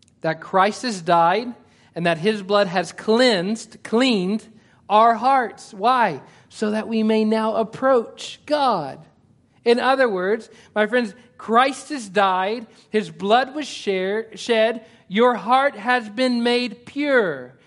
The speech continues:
not by your own acts, but by his sacrifice, so that now you have the promise. You will see God.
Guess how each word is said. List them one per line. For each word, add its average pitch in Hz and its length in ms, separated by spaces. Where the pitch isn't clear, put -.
not 226 460
by 262 160
your 254 240
own 240 240
acts, 202 320
but 240 180
by 247 200
his 254 340
sacrifice, 226 840
so 285 320
that 277 300
now 262 300
you 277 540
have 269 280
the 285 80
promise. 240 920
You 165 160
will 160 120
see 151 280
God. 120 580